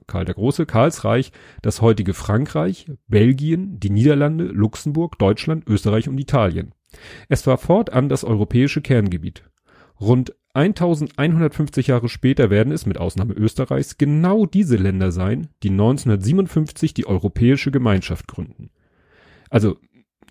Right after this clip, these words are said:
interessant. Also es geht jetzt nicht unbedingt, dass die, die Gebiete damals schon so hießen, wie er sie jetzt genannt hat, aber es geht um die, um die Fläche quasi, ne? Also damals gab es schon ein Reich, ein zusammenhängendes Gebilde,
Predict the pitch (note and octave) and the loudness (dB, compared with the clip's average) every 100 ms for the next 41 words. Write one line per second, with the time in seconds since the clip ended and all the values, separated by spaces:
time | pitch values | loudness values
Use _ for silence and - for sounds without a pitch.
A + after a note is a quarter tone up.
0 | - A#2 C#3 - A2+ E2+ A2 G#2+ G2+ - | -4 -2 0 0 0 -2 -4 -4 -4 -2
1 | B2 B2 A2+ A#2 A#2 A2+ G#2+ G#2+ G2+ - | 0 0 0 0 0 2 2 0 -2 -2
2 | G#2+ G2+ G2 F#2+ F#2 B2+ G2 G#2 G#2 - | -2 -2 -2 -2 -2 -4 0 2 0 0
3 | A2+ F#2 F2 A2 F3 G3 G3+ F#3 A#2 B2+ | 0 0 2 2 2 2 2 0 -2 -2
4 | C3 C3+ C3+ C3+ - B2+ C3 C3+ C3 A2+ | 2 2 2 0 -2 0 0 2 2 0
5 | - - _ - - C3 - A2+ A2 A2 | 0 -10 _ -10 0 2 2 0 2 2
6 | A2 - _ _ A#2 G2+ G#2 - B2+ - | 0 -2 _ _ -4 -2 -2 0 0 -2
7 | - - _ - E2+ F2 - G2+ - G#2+ | -8 -10 _ -12 -10 -10 -8 -8 -4 -2
8 | F#2+ G#2+ B2 E3 D#3+ - B2+ C3 - B2 | 0 2 2 2 0 -2 -2 -2 0 2
9 | A#2+ B2+ _ G2 F#2+ F2 F2+ C3+ F#3+ - | 2 0 _ -2 0 0 2 2 0 -6
10 | - F#2 E2+ F2+ - - - - - G2+ | -10 -6 -4 -6 -12 -20 -20 -20 -10 -4
11 | F2+ A#2 A#2+ A#2 A2+ A2 G#2 - G#2+ G#2+ | 0 0 0 0 2 0 -2 -8 -6 -2
12 | G2 B2+ E3+ G3 | 4 4 6 2